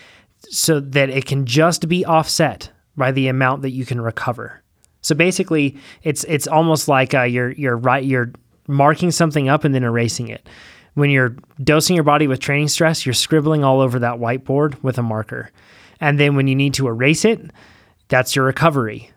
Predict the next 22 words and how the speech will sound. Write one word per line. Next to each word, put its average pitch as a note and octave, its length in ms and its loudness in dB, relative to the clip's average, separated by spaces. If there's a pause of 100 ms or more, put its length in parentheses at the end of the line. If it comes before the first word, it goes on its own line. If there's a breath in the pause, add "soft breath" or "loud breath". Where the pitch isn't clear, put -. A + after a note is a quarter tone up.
(160)
You're, B2 200 -2
but B2+ 180 -4
you're A#2 120 -4
basically, D#3 480 0
uh, C3+ 320 -4
this D3 200 -2
is C#3+ 80 -6
a C#3+ 40 -6
kind F3 180 -2
of D3 60 0
a C3 40 0
bad C#3 280 2
analogy B2 500 -2
'cause A2+ 200 -6
you B2 120 -2
absorb A#2+ 960 0
that B2+ 180 -8
training B2 280 -8
stress B2 280 -4
that A#2+ 140 -10
you A#2 80 -12
take. C3 380 -4